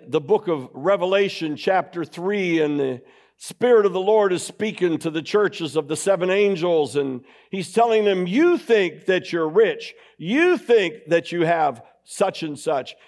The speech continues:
You think that you have this, but I tell you, you are poor and naked." I think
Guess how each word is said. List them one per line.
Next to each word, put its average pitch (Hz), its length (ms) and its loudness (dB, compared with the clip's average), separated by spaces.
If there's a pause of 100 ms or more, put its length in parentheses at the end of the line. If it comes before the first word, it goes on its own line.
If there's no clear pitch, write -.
You 277 320 0
think 226 320 0
that 170 220 -8
you 175 80 -2
have 156 280 0
this, 226 280 2
but 156 160 -6
I 147 120 0
tell 190 300 -4
you, 156 140 -2
you 139 260 -4
are 107 140 -6
poor 104 720 -12 (720)
and 120 220 -6
naked." - 580 -8 (1400)
I 170 220 2
think 135 400 -10